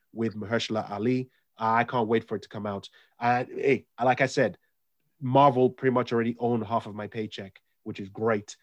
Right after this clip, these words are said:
I'm happy for that to happen. Anything they wanna spit out. Um, I saw the trailer that came out recently for their Welcome Back to the Cinemas, and I was like, "Thank you. <laughs> Thank you for telling me it's okay to go back to the cinemas."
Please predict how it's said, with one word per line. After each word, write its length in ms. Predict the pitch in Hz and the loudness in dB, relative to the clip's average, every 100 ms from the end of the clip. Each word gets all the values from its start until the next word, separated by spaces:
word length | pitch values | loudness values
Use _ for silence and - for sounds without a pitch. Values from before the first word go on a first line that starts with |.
| - - | -2 0
I'm 120 | 107 | -4
happy 380 | 95 117 - 123 - | -6 -6 -6 -10 -6
for 60 | |
that 180 | 113 107 | -4 -4
to 60 | 107 | -8
happen. 380 | 110 - 107 - _ - | -10 -10 -14 -16 _ 2
Anything 400 | 135 135 127 127 | 4 4 2 2
they 100 | 120 | 2
wanna 160 | 117 104 | 2 -2
spit 240 | - 117 | -2 2
out. 240 | 113 113 - _ _ | 2 0 -6 _ _
Um, 180 | 113 113 - - - | -2 -2 -6 -10 0
I 140 | 135 | 2
saw 240 | - 147 | 4 4
the 80 | 127 | 4
trailer 300 | 131 135 127 | 2 2 2
that 100 | 113 | 0
came 220 | 117 120 | -4 -2
out 180 | 120 107 | -2 -2
recently 400 | 117 117 117 117 | -4 -4 -4 -4
for 140 | 113 110 | -4 -2
their 320 | 110 110 104 _ _ - | 0 -2 -4 _ _ -4
Welcome 380 | 107 110 143 | -2 0 0
Back 220 | 131 139 - | 4 4 2
to 80 | |
the 80 | 147 | -2
Cinemas, 540 | 151 170 156 139 135 - | 0 0 2 2 2 -2
and 160 | 113 | -4
I 40 | 117 | -4
was 140 | 113 | -4
like, 260 | 127 131 - - | -6 -6 -8 2
"Thank 420 | 170 185 - - | 6 6 4 4
you. 300 | 226 185 190 - - | 8 10 8 4 -4
<laughs> 240 | - - | -2 4
Thank 400 | 226 240 233 - | 6 6 2 -8
you 180 | 202 190 | -6 -4
for 100 | 170 | -4
telling 400 | - 185 180 156 | 4 4 4 2
me 100 | 147 | -4
it's 200 | 151 135 | -4 -6
okay 340 | 139 135 131 | -6 -2 -2
to 80 | 123 | -2
go 200 | 131 127 | -4 -6
back 260 | 123 135 - | -4 -6 -8
to 60 | - | -16
the 120 | 117 | -16
cinemas." 600 | - - - - - | -10 -10 -10 -12 -16